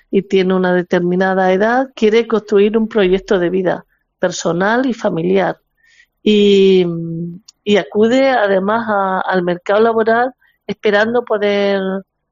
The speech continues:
dar respuesta a esa expectativa y lo hace con mucha ilusión, con muchas ganas de, de trabajar y dispuesto a,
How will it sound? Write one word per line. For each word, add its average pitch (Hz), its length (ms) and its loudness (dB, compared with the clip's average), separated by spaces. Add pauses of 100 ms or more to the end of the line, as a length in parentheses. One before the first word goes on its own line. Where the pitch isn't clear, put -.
(120)
dar 196 180 2
respuesta 185 420 -4
a 185 40 -2
esa 185 120 -8
expectativa 220 680 -4
y 185 60 2
lo 185 80 -2
hace 196 220 -4
con 180 180 -8
mucha 196 240 -4
ilusión, 240 580 -2 (320)
con 196 180 -2
muchas 190 300 0
ganas 226 380 0
de, 185 260 -2
de 175 160 -6
trabajar 180 600 -2 (420)
y 202 360 4
dispuesto 196 640 -2
a, 190 520 0